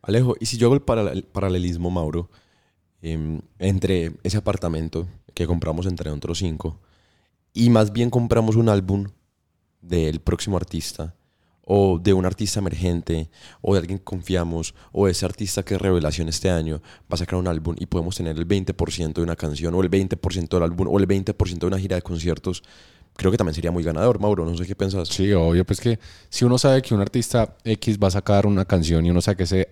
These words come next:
Speaker 2: artista, por más mal que le vaya a generar Y dinero, eh, va, se, uno empieza a hacer matemáticas, si es rentable, comprarlo por, por, por una cantidad, un porcentaje de, de ese álbum. Es lo que siempre hemos dicho a los artistas,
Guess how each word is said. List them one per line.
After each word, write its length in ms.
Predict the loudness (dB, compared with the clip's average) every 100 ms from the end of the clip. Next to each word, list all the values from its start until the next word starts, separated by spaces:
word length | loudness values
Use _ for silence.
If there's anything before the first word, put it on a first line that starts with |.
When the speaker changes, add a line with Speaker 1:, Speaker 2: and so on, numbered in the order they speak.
| -6
Speaker 2:
artista, 380 | -8 -6 -4 -4
por 200 | -2 0
más 440 | 0 2 0 -4 -10 -18 -18 -18 _
mal 320 | 2 2 2
que 120 | 0 2
le 80 |
vaya 240 | 4 4 4
a 60 |
generar 760 | 4 4 2 2 2 2 0 -4 -2
Y 100 | 0
dinero, 540 | 2 2 0 0 -4 -6 -18 _ _
eh, 100 | -8
va, 160 | -2 -2
se, 120 | 0
uno 220 | 2 4 4
empieza 220 | 4 2
a 20 |
hacer 160 | 4 2
matemáticas, 640 | 2 2 0 -2 -2 -2
si 80 | -2
es 80 | 0
rentable, 640 | 0 2 4 4 2 0 _ _ _ -8
comprarlo 480 | -6 -2 -2 0 0
por, 340 | 0 0 -4
por, 400 | -8 -6 -6 -8
por 120 | -6
una 120 | -4 -2
cantidad, 560 | -2 -2 0 0 -2 -4
un 160 | -6
porcentaje 680 | -2 -2 -2 -6 -6 -8 -4
de, 300 | -2 -2 -2
de 200 | -6 -8
ese 180 | -4 0
álbum. 260 | 2 4 2
Es 60 |
lo 100 | 2
que 80 | 0
siempre 240 | -2 -2
hemos 160 | 0 0
dicho 160 | 0 -2
a 40 |
los 40 |
artistas, 440 | 0 0 0 -2